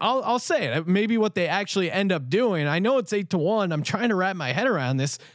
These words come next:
I think what he did with Josh Allen in that Bills offense,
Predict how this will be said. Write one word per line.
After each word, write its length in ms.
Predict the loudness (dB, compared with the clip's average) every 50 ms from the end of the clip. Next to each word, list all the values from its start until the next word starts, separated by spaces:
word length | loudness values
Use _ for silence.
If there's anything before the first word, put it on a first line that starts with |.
| _ _ _ _ _ _ 0
I 60 | 2
think 180 | 2 2 2 2
what 180 | 0 0 0
he 80 | 0 0
did 100 | 2 2
with 160 | 2 2 0
Josh 320 | 0 0 0 0 0 0 0
Allen 280 | 0 0 0 0 2
in 120 | 2 2 2
that 180 | 0 0 0
Bills 240 | 0 0 0 2 2
offense, 560 | 0 0 0 -2 -2 -2 -2 -2 -2 -4 -8